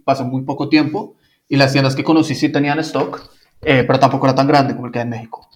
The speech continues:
Entonces sí hay una, la disponibilidad, yo creo que por la cercanía con Estados Unidos y por las dinámicas comerciales, eh, pues es mucha más, es mucha más disponibilidad, y hay muchas más tiendas. O sea, aquí, eh, esto de tener en la Ciudad de México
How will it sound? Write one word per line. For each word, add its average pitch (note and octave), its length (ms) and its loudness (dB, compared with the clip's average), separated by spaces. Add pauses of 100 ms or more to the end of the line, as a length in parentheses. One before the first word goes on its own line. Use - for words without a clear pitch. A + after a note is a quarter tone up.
Entonces B2+ 480 -12
sí C3 80 -8
hay C3 160 -6
una, B2 260 -14 (420)
la C3 140 2
disponibilidad, C3+ 500 2
yo B2+ 80 -2
creo B2 140 -6
que C3 60 -8
por C3+ 140 -2
la C#3+ 80 2
cercanía B2+ 500 -2
con C3+ 100 -4
Estados B2+ 340 -4
Unidos B2 540 -6
y A2 60 -12
por A#2+ 280 -14
las A#2 140 -16
dinámicas B2 340 -14
comerciales, C3 680 -8 (500)
eh, B2 460 0 (340)
pues B2 140 -8
es A2+ 120 -8
mucha B2+ 280 -4
más, A#2 400 -10
es D3 120 -18
mucha B2 220 -8
más A#2 160 -10
disponibilidad, A#2+ 640 -10
y D3+ 120 0
hay B2+ 140 0
muchas D3+ 380 2
más B2+ 180 -6
tiendas. A#2+ 460 -8
O - 20 -20
sea, - 140 -20
aquí, - 360 -20 (560)
eh, A2+ 440 -6
esto A#2+ 260 -4
de A#2 80 0
tener B2+ 320 0
en A#2 140 -8
la A#2+ 80 -6
Ciudad B2+ 200 -4
de B2 60 -4
México A#2+ 480 -8